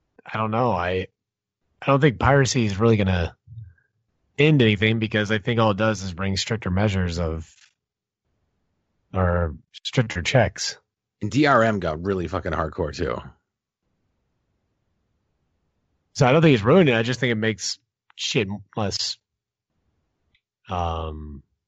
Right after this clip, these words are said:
Speaker 1: or more tedious in some, some regards.
Speaker 2: There you go. So not so much ruining, but just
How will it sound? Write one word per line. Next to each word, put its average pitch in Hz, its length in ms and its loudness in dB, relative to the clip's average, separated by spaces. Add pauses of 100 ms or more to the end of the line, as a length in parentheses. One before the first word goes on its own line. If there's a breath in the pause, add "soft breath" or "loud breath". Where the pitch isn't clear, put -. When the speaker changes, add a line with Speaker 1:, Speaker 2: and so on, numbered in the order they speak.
(500)
Speaker 1:
or 127 160 4
more 120 200 2
tedious 104 600 -4
in 95 80 -10
some, 90 380 -8 (100)
some 95 180 -8
regards. 82 480 -8 (720)
Speaker 2:
There 110 100 2
you 104 100 4
go. 85 280 0 (180)
So 87 380 2
not 95 260 0
so 104 80 -4
much 98 160 0
ruining, 90 260 2
but 87 100 2
just 82 260 -4